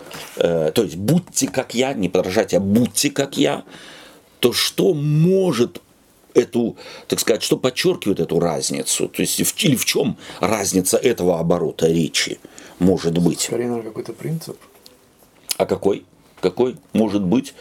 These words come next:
Speaker 1: принцип? Один из, если мы помним, апостол Павел, э,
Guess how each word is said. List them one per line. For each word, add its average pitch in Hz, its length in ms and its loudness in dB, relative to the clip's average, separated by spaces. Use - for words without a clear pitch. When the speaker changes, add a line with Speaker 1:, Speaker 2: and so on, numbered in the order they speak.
Speaker 1:
принцип? 120 420 0
Один 110 320 0
из, - 440 0
если 101 220 2
мы 101 120 2
помним, 95 320 0
апостол 92 360 0
Павел, 87 440 0
э, 80 320 2